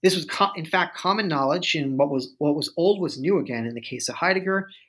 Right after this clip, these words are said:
and a transatlantic controversy ensured not only that Heidegger and his work, but also work inspired by his work, like deconstruction, was painted as nihilistic and destructive.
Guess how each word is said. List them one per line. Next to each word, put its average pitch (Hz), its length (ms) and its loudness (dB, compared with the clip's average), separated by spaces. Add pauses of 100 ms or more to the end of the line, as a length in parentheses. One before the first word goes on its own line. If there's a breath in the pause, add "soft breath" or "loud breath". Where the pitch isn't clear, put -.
(160)
and 151 120 2
a 151 60 2
transatlantic 165 880 0
controversy 156 840 0
ensured 185 520 0
not 220 180 2
only 320 200 -4
that 185 140 2
Heidegger 196 540 0
and 175 100 -4
his 135 140 -6
work, 175 360 -2 (280 soft breath)
but 175 100 0
also 254 320 0
work 185 280 0
inspired 247 640 -2
by 123 160 -4
his - 180 -8
work, 151 280 -8 (100)
like 131 280 -8
deconstruction, 131 760 -4 (220 loud breath)
was 160 160 0
painted 208 380 0
as 170 100 0
nihilistic 156 640 0
and 131 120 -8
destructive. - 580 -6